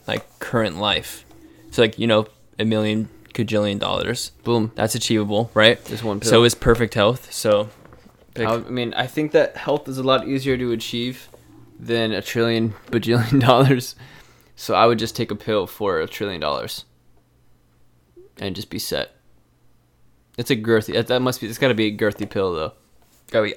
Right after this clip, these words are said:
Speaker 1: a thick pill?
Speaker 2: A thick pill.
Speaker 1: Thick pill. Break it up into pieces.
Speaker 2: Yeah.
Speaker 1: Cut it up.
Speaker 2: What about you? What, what kind of pill would you take?
Speaker 1: Um,
Speaker 2: I know you must have thought of this answer before.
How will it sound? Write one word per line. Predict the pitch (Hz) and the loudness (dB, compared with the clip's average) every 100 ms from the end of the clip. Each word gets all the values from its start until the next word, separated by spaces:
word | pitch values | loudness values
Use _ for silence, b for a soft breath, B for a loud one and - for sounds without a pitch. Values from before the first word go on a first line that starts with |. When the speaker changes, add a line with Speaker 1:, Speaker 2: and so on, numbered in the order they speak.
| - | -8
Speaker 1:
a | |
thick | - - 131 - | -4 4 4 4
pill? | 143 143 | 0 0
Speaker 2:
A | |
thick | 101 - 117 117 - | -4 -4 -2 -2 -2
pill. | 113 98 80 | 2 2 4
Speaker 1:
Thick | - - - - _ | 6 6 2 -10 _
pill. | - 110 - - - | -6 -6 -6 -12 -12
Break | - 110 113 | -2 -2 2
it | |
up | 110 | 0
into | 113 113 | -2 -8
pieces. | 117 110 113 113 - - - - _ | -6 -4 -4 -6 -12 -18 -20 -20 _
Speaker 2:
Yeah. | - 78 | -10 -2
Speaker 1:
Cut | 110 | 0
it | 107 | 2
up. | 104 - - _ _ _ _ - | 0 0 -20 _ _ _ _ -2
Speaker 2:
What | 123 | 0
about | 113 | 2
you? | 104 107 | 0 -2
What, | 101 | -2
what | 110 | -4
kind | 110 113 | -6 -6
of | |
pill | 113 | -2
would | 113 110 | -2 0
you | |
take? | 104 104 - - b b b b b _ 120 | -2 -2 -4 -20 b b b b b _ 0
Speaker 1:
Um, | 113 110 107 107 107 107 | 4 4 4 4 2 0
Speaker 2:
I | 110 | 0
know | 110 | 0
you | 110 | 0
must | 110 | -2
have | - | -2
thought | 117 | -2
of | 110 | 0
this | 110 110 | -6 -8
answer | 110 110 | -10 -12
before. | 113 - 113 | -10 -6 -8